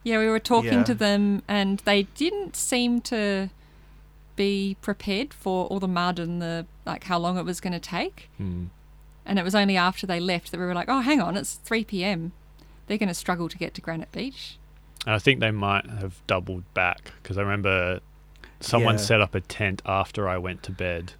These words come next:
Speaker 2: Yeah, it was quite
Speaker 3: Right next
Speaker 2: late
Speaker 3: to
Speaker 2: that
Speaker 3: me,
Speaker 2: I
Speaker 3: yeah.
Speaker 2: heard, like, some people come through camp, and I was like, "Ooh." <laughs>
Speaker 3: Yeah. Um, but there's some good views from those hills. Like, you kinda have to go off trail a little bit.
Speaker 1: Yeah,
Speaker 3: But
Speaker 1: although there was on the map and in the guidebook, there's a, supposedly a lookout, which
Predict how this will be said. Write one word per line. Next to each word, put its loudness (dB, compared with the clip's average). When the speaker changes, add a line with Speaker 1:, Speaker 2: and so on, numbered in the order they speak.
Speaker 2:
Yeah, 0
it 2
was -2
quite 4
Speaker 3:
Right 0
next 4
Speaker 2:
late 2
Speaker 3:
to -8
Speaker 2:
that 0
Speaker 3:
me, -2
Speaker 2:
I 0
Speaker 3:
yeah. -4
Speaker 2:
heard, 0
like, -4
some -4
people -8
come -2
through -4
camp, -4
and -2
I -2
was -6
like, -4
"Ooh." -8
<laughs> -2
Speaker 3:
Yeah. 2
Um, 2
but 4
there's 4
some 4
good 6
views 6
from 0
those 0
hills. -2
Like, -2
you -2
kinda 2
have -2
to 0
go 2
off -2
trail 0
a -2
little -6
bit. -4
Speaker 1:
Yeah, -4
Speaker 3:
But -6
Speaker 1:
although 4
there 0
was 2
on 4
the 4
map 2
and 0
in 2
the 2
guidebook, 0
there's -4
a, -2
supposedly -2
a -4
lookout, -4
which -6